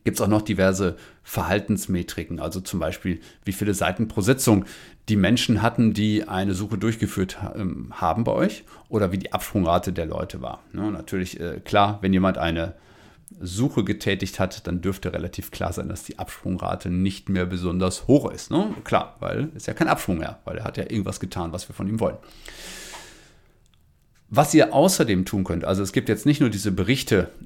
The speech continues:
im, ähm, im Menü Verhalten, mit denen ihr wirklich viele Insights schon generieren könnt für euch, sondern ihr könnt auch noch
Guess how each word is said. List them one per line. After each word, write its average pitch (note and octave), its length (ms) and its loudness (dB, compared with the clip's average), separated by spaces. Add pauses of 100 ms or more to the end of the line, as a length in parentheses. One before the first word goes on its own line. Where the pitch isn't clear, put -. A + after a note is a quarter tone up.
im, G2 400 0
ähm, F#2 380 0
im F#2 120 0
Menü F#2 200 2
Verhalten, - 680 -2
mit F#2+ 200 -6
denen F#2 260 2
ihr E2 300 -2 (180)
wirklich A#2 400 -2
viele B2+ 280 -2
Insights C#3 400 0
schon F#2+ 160 -2
generieren F#2+ 440 2
könnt G2 220 -2
für - 140 -8
euch, A2 260 -4 (260)
sondern G#2+ 480 2
ihr G#2 140 -6
könnt - 340 0
auch - 320 -4
noch - 340 -4